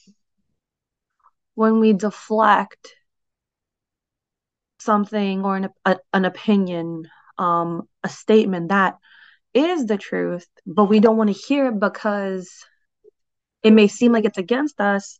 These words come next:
that's where deflecting tends to happen a lot more.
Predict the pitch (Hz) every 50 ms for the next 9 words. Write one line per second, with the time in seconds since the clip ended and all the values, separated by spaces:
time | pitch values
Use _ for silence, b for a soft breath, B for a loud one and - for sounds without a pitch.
0 | _ - 208 214 214 226 226 220 196 208 202 - - 214 202 208 - 196 190 190
1 | - - _ _ _ _ _ _ - 208 196 185 202 190 202 185 180 - 185 180
2 | 180 170 170 170 - - 175 180 170 156 - - -